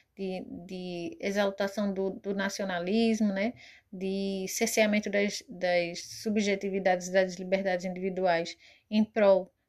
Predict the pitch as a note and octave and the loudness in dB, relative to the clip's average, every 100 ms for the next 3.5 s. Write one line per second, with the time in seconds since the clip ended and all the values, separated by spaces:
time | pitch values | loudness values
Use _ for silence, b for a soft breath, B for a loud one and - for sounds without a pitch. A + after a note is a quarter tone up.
0 | - G3 G#3 G3 A3 G#3 A#3 G#3+ G3+ - | -6 0 0 2 0 2 2 2 0 -2
1 | A3+ B3 A3+ A#3 - _ _ - G#3 A#3 | 2 2 2 0 -2 _ _ -14 -2 0
2 | A3+ C4 C4+ C4+ - A#3 A3+ - A#3 G#3 | 6 6 6 4 2 2 2 2 2 2
3 | G#3+ G#3+ G3+ A#3 | 0 0 2 0